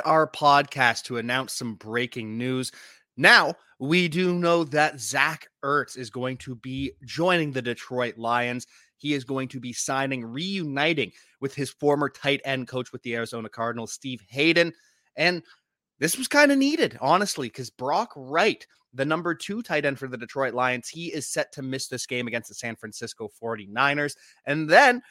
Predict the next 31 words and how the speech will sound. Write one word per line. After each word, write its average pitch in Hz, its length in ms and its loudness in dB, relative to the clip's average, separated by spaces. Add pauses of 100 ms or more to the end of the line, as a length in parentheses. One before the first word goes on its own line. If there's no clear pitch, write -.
(220)
the 165 80 2
tight 185 320 4
end 175 260 2
three, 240 320 -4
James 175 380 0
Mitchell, 196 300 -2
a 175 40 -2
couple 175 280 -6
weeks 175 200 -8
ago, 160 200 -4
he 151 180 -10
underwent 147 420 -2
surgery 151 540 -4
on 131 140 -2
a 123 40 -4
broken 120 440 -4
hand. 135 360 -4 (320)
He 156 260 -8
is 135 260 -6
on 127 220 2
injured 123 400 -8
reserve. 120 380 -2
So - 120 -10
the 113 120 -8
Detroit 117 360 0
Lions 131 320 0
are 117 80 -6
left 117 180 -4
with - 100 -18
Sam 151 320 0
Laporta, 170 460 4